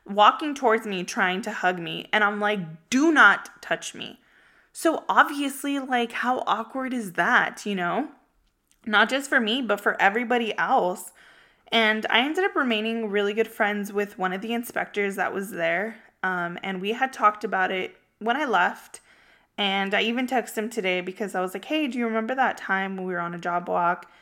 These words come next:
and so-and-so made that really inappropriate comment?" And he was like, "Yeah, I do remember. Like, I remember the moment after when we looked at each other." And I was like, "All right, cool." Like, I just wanted to make sure, like, I had my facts straight and stuff. And he was like, "Oh, yeah, I remember thinking, like, wow, that's really not cool."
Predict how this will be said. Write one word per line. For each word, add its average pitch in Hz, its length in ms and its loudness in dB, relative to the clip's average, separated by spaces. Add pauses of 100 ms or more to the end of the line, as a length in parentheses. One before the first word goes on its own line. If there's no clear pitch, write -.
(320)
and 180 300 -4
so-and-so 180 440 -6
made 170 200 -6
that 180 180 -4
really 175 240 -4
inappropriate 196 640 -10
comment?" 196 640 -8 (520)
And 208 120 -4
he 214 120 -2
was 202 160 -2
like, 185 220 -4
"Yeah, 180 120 4
I 180 120 4
do 180 180 -4
remember. 175 640 -4
Like, 196 180 -6
I 185 40 2
remember 202 380 2
the 226 80 -2
moment 185 300 -4
after 180 460 -2
when 175 160 -4
we 170 140 -8
looked 185 280 -6
at 165 100 -4
each 165 220 -12
other." 170 320 -6 (800)
And 220 100 2
I 220 60 6
was 214 120 0
like, 208 160 2
"All 190 60 4
right, 170 240 4
cool." 185 260 0
Like, 180 200 0
I 196 100 -2
just 226 220 -4
wanted 233 200 2
to 285 60 -2
make 302 220 -4
sure, 208 240 0
like, 185 160 0
I 180 60 -2
had 180 220 0
my 190 120 -2
facts 170 380 2
straight 170 260 -6
and 196 140 -10
stuff. 175 500 0
And 180 140 -8
he 190 220 -8
was 175 240 -8
like, 170 320 -2
"Oh, 202 100 0
yeah, 180 220 2
I 175 40 2
remember 190 380 -2
thinking, 170 420 -10
like, 170 220 -10
wow, 165 160 0
that's 170 260 -4
really 175 220 -4
not 165 220 -6
cool." 262 420 -2